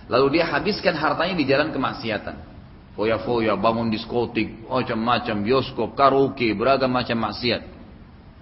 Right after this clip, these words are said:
Datang golongan keempat, paling bobrok nih. Nggak ada ilmu, nggak ada harta.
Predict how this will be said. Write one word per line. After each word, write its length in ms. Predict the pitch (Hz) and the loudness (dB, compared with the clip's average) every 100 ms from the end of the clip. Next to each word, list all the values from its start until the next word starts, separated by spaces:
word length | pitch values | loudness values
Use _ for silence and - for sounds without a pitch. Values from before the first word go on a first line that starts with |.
| - - - - - - - - - | -20 -20 -20 -20 -20 -20 -20 -20 -4
Datang 320 | 131 147 208 | 2 4 4
golongan 320 | 202 185 175 170 | 4 4 2 2
keempat, 460 | 165 135 120 113 113 - - - - - - - | 0 0 0 0 0 -8 -14 -18 -20 -20 -10 0
paling 340 | 165 185 185 165 | 2 4 2 4
bobrok 420 | 185 165 180 165 | 4 6 4 4
nih. 160 | 113 90 - - - - - - - - - 98 | -4 -8 -14 -20 -20 -20 -20 -20 -20 -20 -12 -2
Nggak 160 | 117 147 | 2 4
ada 40 | 165 | 4
ilmu, 720 | 185 202 214 240 - - - | 4 2 0 -2 -4 -10 -12
nggak 160 | 101 107 | -4 0
ada 60 | 107 | 2
harta. 340 | 113 117 - | 2 0 0